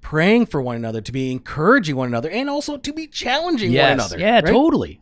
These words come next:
Speaker 2: That should be a, a, a friendly, if sometimes painful, reality.
Speaker 1: It can be awkward. It can
Speaker 2: Yep.
Speaker 1: be tense. It can
Speaker 2: Yep.
Speaker 1: be, yeah, obviously, right? Uh, 'cause you're challenging someone's viewpoint, something that they
Speaker 2: Mm-hmm.
Speaker 1: hold dear, and they're challenging something that you hold dear. But how do you go about it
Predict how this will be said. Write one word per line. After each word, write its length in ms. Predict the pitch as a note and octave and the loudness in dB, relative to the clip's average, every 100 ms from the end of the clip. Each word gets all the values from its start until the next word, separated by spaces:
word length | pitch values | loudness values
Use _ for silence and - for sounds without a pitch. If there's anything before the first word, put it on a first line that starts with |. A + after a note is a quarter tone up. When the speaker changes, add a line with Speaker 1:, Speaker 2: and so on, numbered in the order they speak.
| - | -10
Speaker 2:
That 140 | G3 | -6
should 140 | G#3 A#3+ | -4 0
be 120 | C4 | 2
a, 220 | B3 A3+ - | 2 0 2
a, 180 | G3 F#3 - - | 2 2 -16 -4
a 120 | F3+ D#3+ | 0 0
friendly, 420 | - G3 G#3+ G#3+ | -2 -2 0 0
if 180 | F3+ E3+ | -2 -4
sometimes 420 | F3+ F#3+ E3 E3+ | -2 -2 -2 0
painful, 600 | - D3+ E3+ D3 D#3 C#3+ | 0 0 -2 -4 -4 -2
reality. 480 | C3 C3 C#3 F#2 C#2+ - | -2 0 0 -4 -6 -6
Speaker 1:
It 60 | G3+ | -2
can 160 | D#4+ | 0
be 100 | F#4+ | 0
awkward. 360 | A4+ C3+ F#3 B3 | 0 0 0 0
It 60 | B3+ | 4
can 120 | A#3+ | 2
Speaker 2:
Yep. 80 | F4 | 2
Speaker 1:
be 60 | |
tense. 420 | - C#3 C#3+ C4+ B3+ | -6 -2 -2 -2 -4
It 40 | |
can 120 | G#3+ B3+ | -4 -4
Speaker 2:
Yep. 140 | A#3+ | -4
Speaker 1:
be, 60 | C4 | -8
yeah, 120 | D4 D3 | -8 -6
obviously, 600 | G3+ D#4 E4 - G#2 F3+ _ _ - | -6 -4 -6 -6 -8 -12 _ _ -6
right? 180 | E3 C4 _ - - - | -4 -4 _ -20 -14 -4
Uh, 120 | F3 | -4
'cause 160 | E3 D#3+ | -2 -2
you're 80 | F3 | -4
challenging 580 | - F#3 G#3+ A3+ D3 | -6 -4 0 0 0
someone's 520 | B2 - D#3 E3+ E3+ D3+ | -4 0 0 0 -2 -4
viewpoint, 580 | A#2 D#3+ A#3 D3 G#2+ | 0 0 0 0 -4
something 340 | - E3+ F3 F3+ | -2 -4 -2 -2
that 180 | D#3 F#2+ | -2 -2
they 140 | D#3+ | -2
Speaker 2:
Mm-hmm. 100 | E3 | -2
Speaker 1:
hold 380 | - E3 E3+ B2+ | 0 2 0 -4
dear, 360 | C3+ G#3+ D3+ C#3 | -4 -2 -2 -4
and 160 | E3+ | -4
they're 100 | F#3 | -6
challenging 480 | G#3 - A#3 C#4+ G3+ | -6 -6 -4 -2 -4
something 260 | F#3+ G3 A3 | -4 -6 -6
that 40 | |
you 140 | G#3 C#4 | -4 -4
hold 300 | D#4 G#3 D3+ | -2 -4 -6
dear. 140 | C3+ | -8
But 100 | B2 D3 | -8 -4
how 100 | G3 | -4
do 80 | A3 | -4
you 60 | |
go 160 | G3+ F#3+ | -2 -2
about 360 | D3+ D3+ B3 | -4 -6 -4
it 180 | F3+ D3+ | -4 -8